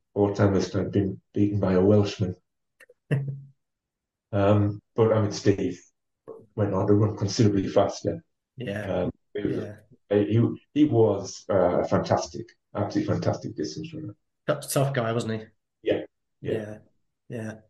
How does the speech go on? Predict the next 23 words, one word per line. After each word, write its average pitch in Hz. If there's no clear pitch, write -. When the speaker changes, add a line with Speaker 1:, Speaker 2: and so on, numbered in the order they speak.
Speaker 2:
So 214
for -
yourself 220
then, 135
um, 165
next -
couple 175
of 143
years, 127
you 143
did 143
the, 139
uh, 127
did, 139
uh, 135
well, 117
did 143
not 135
finish 127
at -
the -
Commonwealth 113
Games. 120